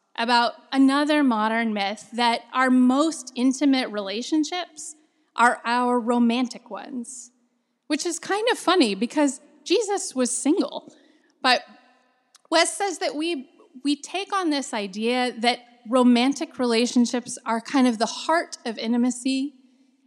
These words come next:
And from that, we kind of put marriage and the nuclear family, and I have both, and I'm grateful for them,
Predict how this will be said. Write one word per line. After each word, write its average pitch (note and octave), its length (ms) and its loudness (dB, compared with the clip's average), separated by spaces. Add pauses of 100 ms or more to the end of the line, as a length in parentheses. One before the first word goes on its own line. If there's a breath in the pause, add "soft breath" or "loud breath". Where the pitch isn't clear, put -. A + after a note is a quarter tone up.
(140)
And B3+ 180 4
from E4 500 -2
that, G#3+ 440 -4
we B3+ 140 -6
kind D4+ 340 -2
of G4+ 140 -6
put A3 280 2
marriage G3+ 840 -8 (300 soft breath)
and A#3 280 2
the A3+ 60 0
nuclear A3 580 -2
family, G#3 680 -4
and A3 120 -10
I A#3+ 140 -2
have B3 300 -6 (120)
both, A3+ 380 -2
and A3 100 -4
I'm G3+ 120 -6
grateful A3+ 400 -6
for C#4+ 180 -6
them, D#4 300 -2